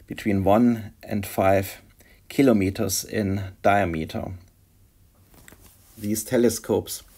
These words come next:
are actually radio frequency telescopes and not optical telescopes.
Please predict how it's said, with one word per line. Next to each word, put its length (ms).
are 100
actually 500
radio 360
frequency 640
telescopes 680
and 160
not 260
optical 520
telescopes. 760